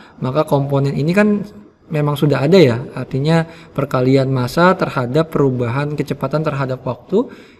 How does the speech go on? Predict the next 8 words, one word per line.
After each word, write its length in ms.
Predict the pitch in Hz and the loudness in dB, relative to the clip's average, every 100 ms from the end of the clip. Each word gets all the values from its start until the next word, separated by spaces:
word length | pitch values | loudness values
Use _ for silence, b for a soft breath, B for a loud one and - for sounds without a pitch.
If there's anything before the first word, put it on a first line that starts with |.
| B - | B 6
yang 240 | 190 190 | 8 8
ditiadakan 640 | 175 175 160 143 151 214 202 | 4 6 4 4 4 4 2
yang 40 | |
ini 320 | 220 202 185 - - - _ _ _ _ _ _ _ _ _ | 2 2 0 -6 -18 -20 _ _ _ _ _ _ _ _ _
tadi 380 | 156 165 170 120 | 2 4 4 4
ya 100 | 127 - | -2 -12
di 160 | - 139 | -8 -6
awal. 400 | 131 127 123 | -4 -4 -4